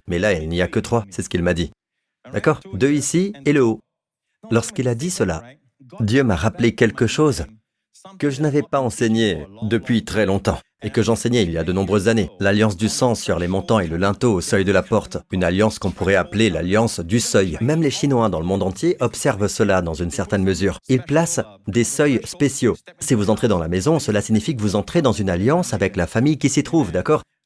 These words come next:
C'est pourquoi vous portez votre nouvelle épouse, comme le veut la coutume, au-delà du seuil. Cela signifie que vous concluez une alliance avec elle. Amen. Ainsi, le seuil,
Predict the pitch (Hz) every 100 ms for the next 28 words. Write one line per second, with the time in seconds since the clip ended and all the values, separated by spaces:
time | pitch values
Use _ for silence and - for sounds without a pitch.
0 | - - 104 113 - 101 95 95 - 120
1 | 92 87 - 80 78 98 113 131 120 156
2 | 110 98 - 147 104 87 85 104 107 160
3 | - 147 127 - - 104 101 110 143 143
4 | 147 - 123 107 - _ _ _ _ -
5 | 107 101 104 92 139 98 - 127 117 117
6 | 90 123 104 85 85 104 113 95 85 -
7 | 95 73 - 117 117 98 123 120 - _
8 | _ - - 110 - 175 202 - 170 175